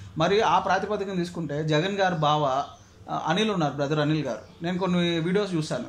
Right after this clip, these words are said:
ఆ వీడియోస్లో ఏంటంటే, బ్రదర్ అనిల్ గారు, "దేవుడా, ఈ వర్షం ఆగిపోమని చెప్పు" అని దేవుడికి చెప్తాడు, ఆ దేవుడు వర్షాన్ని ఆపేస్తాడు. "వర్షమా ఆగిపో" అంటే ఆయన వర్షం ఆగిపోద్ది, "వర్షమా రా" అంటే వర్షం వచ్చేస్తుంది.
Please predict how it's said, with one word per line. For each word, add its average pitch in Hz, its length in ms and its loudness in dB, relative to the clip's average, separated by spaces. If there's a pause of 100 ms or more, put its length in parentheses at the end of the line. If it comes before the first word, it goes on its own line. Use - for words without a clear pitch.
(160)
ఆ 160 80 0
వీడియోస్లో 196 360 0
ఏంటంటే, 180 340 -2
బ్రదర్ 170 260 -2
అనిల్ 180 260 0
గారు, 180 300 0 (460)
"దేవుడా, 220 500 6
ఈ 185 140 2
వర్షం 185 280 2
ఆగిపోమని 190 520 2
చెప్పు" 165 200 0
అని 202 160 0
దేవుడికి 185 340 4
చెప్తాడు, 120 300 -4 (360)
ఆ 185 80 4
దేవుడు 226 260 6
వర్షాన్ని 185 360 2
ఆపేస్తాడు. 147 420 -4 (520)
"వర్షమా 226 320 2
ఆగిపో" 220 380 6
అంటే 226 220 4
ఆయన 262 160 4
వర్షం 240 360 2 (140)
ఆగిపోద్ది, 196 460 2
"వర్షమా 220 460 4
రా" 196 140 4
అంటే 233 280 6
వర్షం 226 280 2
వచ్చేస్తుంది. 175 480 -2